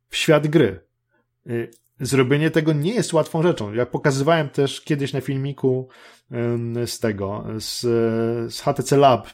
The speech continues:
em, ten filmik, który, znaczy z, z tego programu, który jest dołączany do, do, do Vive'a, który pozwala na zaznajomienie się z Vive'em, tam jest kilka też takich wrażeń,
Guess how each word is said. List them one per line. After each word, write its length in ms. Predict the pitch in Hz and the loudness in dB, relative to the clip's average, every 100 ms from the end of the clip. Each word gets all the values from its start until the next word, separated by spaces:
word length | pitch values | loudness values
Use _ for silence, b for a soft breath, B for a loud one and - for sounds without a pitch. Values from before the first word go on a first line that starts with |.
| - | -10
em, 640 | 113 110 107 104 101 101 104 104 101 101 _ _ - 104 107 - | -6 -6 -6 -8 -10 -10 -8 -10 -10 -14 _ _ -20 -18 -14 -8
ten 140 | 117 | -6
filmik, 340 | 147 131 117 | -4 -6 -8
który, 320 | - - 120 120 | -10 -2 0 0
znaczy 300 | 120 127 117 | -2 -2 -4
z, 120 | - | -4
z 80 | 120 | -4
tego 180 | 123 117 | -2 0
programu, 340 | 123 135 131 | 0 0 -2
który 120 | - | -2
jest 80 | 120 | 0
dołączany 440 | 123 117 131 123 | 0 0 -2 -2
do, 260 | 113 107 104 | -2 -2 -4
do, 220 | 107 104 | -6 -4
do 140 | 107 113 | -2 2
Vive'a, 400 | 123 127 127 117 B B B | 2 4 0 -2 B B B
który 340 | - 120 117 - 117 | 0 2 2 -2 -6
pozwala 460 | 123 113 127 120 117 | -2 2 2 2 0
na 140 | 113 | -2
zaznajomienie 560 | 113 113 120 117 123 120 | 0 0 0 -2 -2 -4
się 120 | 117 | -4
z 60 | 107 | 0
Vive'em, 300 | 123 117 113 | 2 2 -2
tam 140 | 113 | -6
jest 180 | 107 - | -8 -8
kilka 220 | 123 113 | -6 -6
też 140 | 117 | -6
takich 400 | - - 107 - 113 | -8 -10 -12 -12 -2
wrażeń, 380 | 117 120 143 | 2 2 0